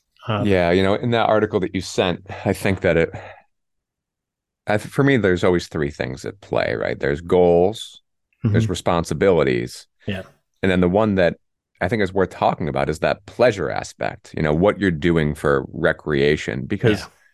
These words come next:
Speaker 2: I'd go crazy if I was always pushing the needle forward in every aspect of my life. I think
Speaker 1: Yeah.
Speaker 2: it's one thing to be driven, and it's important to have that drive and, you know, clear set of your goals, but you also need to be social.
Speaker 1: Yes.
Speaker 2: You know,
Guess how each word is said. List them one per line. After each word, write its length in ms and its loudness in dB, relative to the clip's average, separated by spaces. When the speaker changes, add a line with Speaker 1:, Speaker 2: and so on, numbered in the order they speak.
Speaker 2:
I'd 160 -2
go 160 2
crazy 1000 -2
if 120 -4
I 60 2
was 140 0
always 240 2
pushing 360 -2
the 60 0
needle 220 0
forward 480 2
in 120 -2
every 280 2
aspect 340 -4
of 60 -10
my 100 -2
life. 380 0
I 80 -4
think 80 0
Speaker 1:
Yeah. 40 0
Speaker 2:
it's 100 -4
one 180 0
thing 140 0
to 60 0
be 100 -2
driven, 500 0
and 120 -2
it's 160 -4
important 580 -2
to 100 -12
have 300 -2
that 300 -6
drive 560 -2
and, 220 -12
you 60 -4
know, 160 0
clear 280 0
set 180 -2
of 40 0
your 100 0
goals, 320 2
but 120 -6
you 140 0
also 360 0
need 500 -2
to 100 -12
be 140 -4
social. 720 -2
Speaker 1:
Yes. 400 -10
Speaker 2:
You 120 -6
know, 180 -2